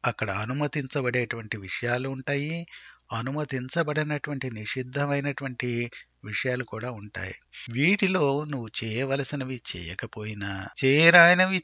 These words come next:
చేసినా సరే, బహు కఠినంగా శిక్ష అనేటువంటిది ఉంటుంది. ఈ విషయాల్ని మనం క్రైస్తవ జీవితంలో కూడా జ్ఞాపకం పెట్టుకోవాలి. క్రైస్తవ జీవితంలో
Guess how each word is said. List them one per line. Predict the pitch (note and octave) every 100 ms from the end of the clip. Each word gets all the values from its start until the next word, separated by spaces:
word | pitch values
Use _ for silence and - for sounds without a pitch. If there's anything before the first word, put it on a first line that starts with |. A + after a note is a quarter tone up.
| -
చేసినా | G#2 - G#2
సరే, | G2+ G#2+ G2+ G2 F#2+ G2+
బహు | G#2+ D3
కఠినంగా | C3+ C3 - C3+ C3+ C3 C3+
శిక్ష | - G#2+ -
అనేటువంటిది | B2 A2+ A2 A2+ G#2 G2+ B2+ F3+ _ _ _ -
ఉంటుంది. | G2+ G#2 G2 G2 A2 G#2+ - - - - _
ఈ | C#3+ D3
విషయాల్ని | C#3 - D3+ C#3 A#2+
మనం | C#3 A2+ B2 F3 - _ _ -
క్రైస్తవ | A#2+ D3 F#3 - F#3+
జీవితంలో | E3+ E3 - A#2+ G#2+
కూడా | - G#2 A2+ D3+ F3+ -
జ్ఞాపకం | G#2 A2 - D3+ C3
పెట్టుకోవాలి. | A2+ - A#2+ G#2+ G2 G#2 A2 - - - _
క్రైస్తవ | - D#3 F3 - D#3+
జీవితంలో | C#3 D3 C#3+ D3+ C3 B2+ A#2 A#2 B2